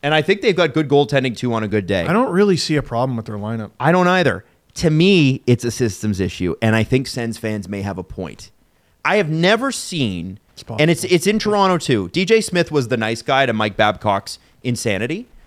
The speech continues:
Speaker 1: uh, in Toronto.
Speaker 2: He was the, he was a good middleman.
Speaker 1: Right. He was the guy that the players could talk to. I have never seen in D J Smith's time in Ottawa this team outperform its talent, ever. And that's usually when you have a good system in place,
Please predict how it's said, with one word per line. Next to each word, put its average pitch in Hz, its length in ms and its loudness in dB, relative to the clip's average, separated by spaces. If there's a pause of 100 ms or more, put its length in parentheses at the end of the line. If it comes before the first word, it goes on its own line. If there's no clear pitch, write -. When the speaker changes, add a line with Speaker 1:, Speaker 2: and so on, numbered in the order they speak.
(220)
Speaker 1:
uh, 117 180 2
in 135 140 -2
Toronto. 156 380 -6 (320)
Speaker 2:
He 151 320 -2
was 151 220 2
the, 156 300 6
he 156 100 2
was 165 140 4
a 160 40 2
good 175 240 6
middleman. 139 600 0
Speaker 1:
Right. 135 320 2
He 131 160 2
was 139 160 2
the 139 80 2
guy 123 240 4
that 117 160 -2
the 104 40 -6
players 110 320 -2
could 101 140 -8
talk 101 260 -4
to. - 220 -14 (1040)
I 120 100 -4
have 135 120 -4
never 143 260 -6
seen 143 260 -6
in 117 80 -2
D 117 140 0
J 113 140 0
Smith's 110 300 -4
time 98 220 -2
in 92 100 0
Ottawa 90 460 0 (320)
this 123 320 2
team 104 500 -2 (260)
outperform 107 1000 0
its - 160 -4
talent, 71 440 -12 (360)
ever. 120 280 4 (800)
And 143 160 2
that's 233 280 2
usually 175 400 2
when 123 200 0
you 123 80 2
have 120 100 2
a 113 60 -2
good 117 280 2
system - 380 -6
in 90 140 -8
place, - 360 -16